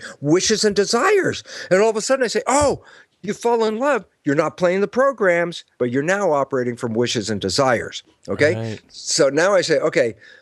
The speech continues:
Speaker 1: how do I know what the programs are?" Why? Because they're operating <laughs> ninety-five percent of the time. And they're, um, and, and psychologists will tell you that,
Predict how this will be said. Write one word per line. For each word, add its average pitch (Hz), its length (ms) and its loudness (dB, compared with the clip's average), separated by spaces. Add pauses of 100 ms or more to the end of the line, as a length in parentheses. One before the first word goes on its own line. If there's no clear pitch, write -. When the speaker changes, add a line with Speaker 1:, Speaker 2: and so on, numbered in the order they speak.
(420)
Speaker 1:
how 220 220 0
do 320 140 -2
I 277 80 0
know 196 160 2
what 170 160 0
the 135 60 -2
programs 180 500 -2
are?" 117 140 2
Why? 190 200 0
Because 147 380 0
they're 170 160 4
operating 170 520 0
<laughs> 185 80 4
ninety-five 170 440 0
percent 185 300 -4
of 160 60 -2
the 143 100 2
time. - 580 2
And 156 200 0
they're, 151 240 0 (300)
um, 156 300 0
and, 151 340 0
and 139 220 -2
psychologists 160 840 0
will 139 140 0
tell 165 240 0
you 175 160 2
that, 135 240 2